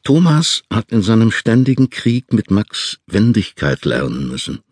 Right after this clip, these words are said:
Um zu überleben, kann sagen, wer Max über ihn reden hört. Denn Max spricht oft von seiner Angst, den Jungen mal totzuschlagen,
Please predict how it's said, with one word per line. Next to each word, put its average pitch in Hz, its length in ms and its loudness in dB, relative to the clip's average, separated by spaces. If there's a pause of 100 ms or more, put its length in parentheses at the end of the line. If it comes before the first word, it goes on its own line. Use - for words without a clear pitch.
(460)
Um 92 160 0
zu - 140 0
überleben, 82 680 2
kann 69 280 -4
sagen, 76 500 -2
wer - 160 -2
Max - 320 -4
über 135 240 -4
ihn 71 100 -6
reden 65 380 -2
hört. - 400 -10 (480)
Denn 87 160 2
Max 120 240 -2
spricht - 340 -4
oft - 300 -8
von 110 180 -2
seiner 98 300 -2
Angst, 107 380 -6
den 90 180 0
Jungen 107 260 0
mal 90 240 -4
totzuschlagen, 80 920 -8